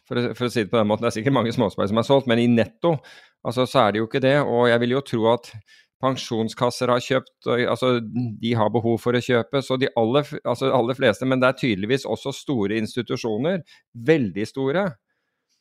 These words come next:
som har benyttet de høye kursene til, eh, til salg, eller for å omrokere,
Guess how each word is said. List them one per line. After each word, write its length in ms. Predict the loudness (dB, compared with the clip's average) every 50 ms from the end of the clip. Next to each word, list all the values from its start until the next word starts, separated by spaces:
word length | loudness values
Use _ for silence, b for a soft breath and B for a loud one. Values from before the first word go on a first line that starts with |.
| _ _ _ _ -4
som 220 | 0 2 2 4 6
har 140 | 4 4 4
benyttet 460 | 2 2 0 0 0 -2 -4 -2 0
de 80 | 2 2
høye 220 | 4 4 4 2 0
kursene 320 | -2 -2 -2 -2 -4 -4 -2 0
til, 240 | 0 0 0 0 2 2
eh, 220 | 2 2 2 0 -2 -4 -4
til 100 | -6 -4
salg, 380 | 0 2 4 4 4 2 -2 -6 -12 B B B B B B
eller 180 | B 2 2 2
for 140 | 4 4 4
å 80 | 4 4 2
omrokere, 960 | 2 2 2 2 2 2 2 2 2 2 2 0 2 2 2 2 4 4